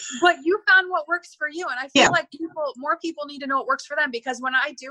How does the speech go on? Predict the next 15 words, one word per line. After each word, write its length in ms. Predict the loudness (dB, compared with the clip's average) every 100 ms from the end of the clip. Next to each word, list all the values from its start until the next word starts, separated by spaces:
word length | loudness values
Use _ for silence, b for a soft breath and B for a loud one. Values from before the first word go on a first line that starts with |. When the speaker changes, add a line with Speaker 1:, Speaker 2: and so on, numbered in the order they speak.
| 2
Speaker 1:
have 180 | 2 2
those 320 | -4 -4 -10
tan 340 | -12 -8 -8
days 400 | -4 -4 -6 -6
or 140 | -4 -2
those 220 | -4 -4
days 260 | -6 -8 -4
where 340 | 2 2 0 -6
literally 360 | -4 -4 0 0
I've 220 | 2 0 -4
been 160 | -6 -4
beat 160 | 0
up 120 | 0 0
with 120 | -4
crutches, 640 | 2 2 0 -8 -10